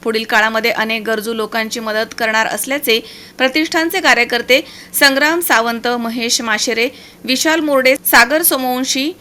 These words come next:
सूरज धरम तसेच रवींद्र इंगोले, संतोष माशेरे, अनिकेत येळवंडे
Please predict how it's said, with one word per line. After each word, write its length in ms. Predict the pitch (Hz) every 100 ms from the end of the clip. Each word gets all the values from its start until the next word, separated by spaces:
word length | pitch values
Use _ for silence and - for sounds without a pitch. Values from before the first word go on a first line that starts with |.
| - -
सूरज 420 | - 285 285 330 359 - -
धरम 280 | 285 240 269
तसेच 300 | 240 240 240
रवींद्र 320 | 240 233 233 233 -
इंगोले, 460 | 233 233 233 247 330 - - - - -
संतोष 500 | - 285 277 339 359
माशेरे, 420 | 320 262 - 254 254
अनिकेत 480 | 233 240 233 254 254
येळवंडे 460 | 240 226 233 240